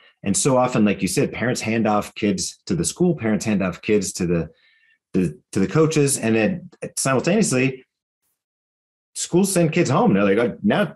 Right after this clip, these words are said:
that's yours now." And as coaches, we say, "Okay, practice is over, go home." And we wanna make sure that there's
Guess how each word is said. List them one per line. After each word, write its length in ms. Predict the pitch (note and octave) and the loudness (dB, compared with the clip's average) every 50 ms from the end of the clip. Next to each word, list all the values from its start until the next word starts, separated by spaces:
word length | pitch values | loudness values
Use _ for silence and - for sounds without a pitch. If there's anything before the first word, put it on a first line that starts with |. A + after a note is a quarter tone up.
| - - | -8 -2
that's 260 | - D3+ - - - - - | 0 0 0 -2 -6 -10 -2
yours 360 | - C3 F#3 C4 C#4 - - | 2 2 4 4 4 4 2
now." 240 | G#2+ F2 D2+ D2+ - _ _ _ _ | 0 0 -2 -4 -8 _ _ _ _
And 340 | A2 A2 A2+ A2+ G#2 - - | -2 0 2 2 0 0 0
as 180 | A#2 A2+ G#2 | -2 -2 -2
coaches, 340 | - - F#3 G#3 - B2 G#2 | 0 0 0 0 0 0 0
we 80 | G2 A#2 | 0 0
say, 140 | - - - | 2 2 2
"Okay, 140 | - F#3 | 2 2
practice 300 | E3 E3 E3+ E3+ E3+ D3+ | 0 0 -2 0 0 0
is 60 | C3 D#3+ | 2 2
over, 180 | F#3+ A3 C#3+ | 2 2 2
go 100 | F#2+ A#2 | 0 2
home." 300 | G#2+ E3 A3 B3 - - - _ _ - - - - - - | 2 2 2 0 -2 -4 -8 _ _ -20 -20 -20 -20 -10 -4
And 140 | - B2 C3+ | 0 2 4
we 80 | C#3 C#3+ | 4 4
wanna 240 | C3+ D3 D#3+ G3 G#3 | 4 4 4 4 4
make 200 | E3 C#3 - - | 4 2 2 0
sure 260 | - - C#3+ C3+ C3+ | 0 0 2 2 4
that 180 | B2+ A#2 - | 2 2 0
there's 640 | A#2 A#2 A#2 A2+ A2+ A2 G#2+ G#2+ - - - - - | 2 2 4 4 4 4 2 0 -2 -4 -4 -8 -10